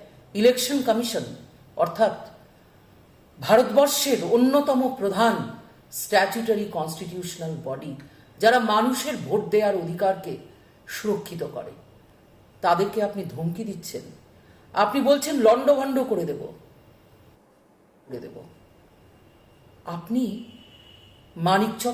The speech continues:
থেকে শামশেরগঞ্জ, আপনার দায়িত্ব, কোথায় ছিলেন আপনি? গঙ্গার ভাঙনে কবলিত মানুষ আর সাপের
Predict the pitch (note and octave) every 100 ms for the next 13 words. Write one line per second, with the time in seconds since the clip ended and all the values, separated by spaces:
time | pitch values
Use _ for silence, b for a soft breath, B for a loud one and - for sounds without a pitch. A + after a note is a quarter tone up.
0 | - A#3+ B3+ - G#3 G3+ B3 G3+ D#3+ -
1 | - - - - _ _ _ _ - -
2 | _ A3 A#3 B3+ D#4+ D4 C#4 - D#3+ C3
3 | - - - _ _ _ _ _ _ _
4 | - - _ _ A3 G3 G#3 A3+ A3+ F3+
5 | D3+ D3 - - - - - b b b
6 | - D#3+ A#3 C4 C4+ D4 C#4 - B3 C#4
7 | C#4+ C4+ B3+ C#4+ C#4+ - G#3 - - B
8 | B B B G#3 A3 B3 C#4 D#4+ - C#4
9 | - - E3+ E3+ G#3